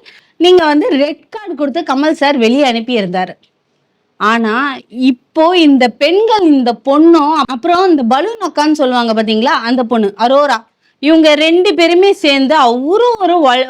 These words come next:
வயலண்டாவும் வல்கராவும் பண்ணிட்டு இருக்காங்க. இதெல்லாம் உங்க பிக் பாஸ் கண்ணுக்கு தெரியாதா? ஏன் சார், நீங்க வந்து இத்தனை கேமரா சுத்தி வச்சிருக்கீங்களே ஒவ்வொரு ரூமுக்கும், அந்த கேமராவையும் தாண்டி அதுங்க பெட்ரூம்ல பண்ற லீலைகளும் பாத்ரூம்ல பண்ற லீலைகளும் ஏன் உங்க கண்ணுக்கு தெரியாதா?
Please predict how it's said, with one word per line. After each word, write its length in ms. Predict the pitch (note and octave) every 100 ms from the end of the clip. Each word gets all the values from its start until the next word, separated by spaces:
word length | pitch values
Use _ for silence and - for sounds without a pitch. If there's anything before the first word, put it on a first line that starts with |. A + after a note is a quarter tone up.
| A#3+
வயலண்டாவும் 840 | C4 E4 E4 D#4+ - B3+ A#3 C4 E4+
வல்கராவும் 540 | A#3 C4 D#4 D4 C4+
பண்ணிட்டு 360 | D4 B3+ C4 B3+
இருக்காங்க. 340 | A3 A3 G#3
இதெல்லாம் 500 | B3+ C4+ D#4+ E4 F4+
உங்க 180 | F#4 D4
பிக் 240 | A3+ A#3+ A3
பாஸ் 200 | D#4 -
கண்ணுக்கு 400 | B3 C4+ D4+ A#3+
தெரியாதா? 640 | G#3 A3 G#3 F#3 A#3 C#4+ - - -
ஏன் 200 | E4+ G4
சார், 200 | G#4+ G4
நீங்க 320 | D#4+ D#4+ D#4
வந்து 280 | D#4 E4 G#4
இத்தனை 600 | E4+ - _ F#4+ F4 D#4+
கேமரா 380 | E4 G#4+ C5 C5+
சுத்தி 300 | - F4+ G#4
வச்சிருக்கீங்களே 680 | F4+ D#4+ F#4 D#4 E4+ D4+ C4+
ஒவ்வொரு 480 | C#4 C#4+ D4+ D4 B3+
ரூமுக்கும், 680 | A#3+ F4 E4 B3 A#3+ B3+ - - - -
அந்த 220 | G#3 G#3 A#3
கேமராவையும் 760 | B3+ E4 F#4 F4+ E4+ F#4+ A#4 F#4+
தாண்டி 480 | E4+ D#4+ D#4 D4 F#4+
அதுங்க 360 | F#4 D#4 D4 B3+
பெட்ரூம்ல 540 | C4+ C#4 F#4 F#4+ F#4+
பண்ற 380 | D#4 C#4 C4 B3
லீலைகளும் 640 | B3+ C4+ C4+ C4 B3+ C#4+ B3
பாத்ரூம்ல 580 | B3 E4 F4 F4+ E4+ C#4+
பண்ற 300 | C4 B3+ B3
லீலைகளும் 520 | B3+ C#4+ C4 B3+ C#4
ஏன் 120 | C#4+
உங்க 240 | D4 B3 G#3+
கண்ணுக்கு 440 | A3 C#4 F4 C#4
தெரியாதா? 720 | B3+ A#3+ C4+ A3+ F#3+ A3+ D4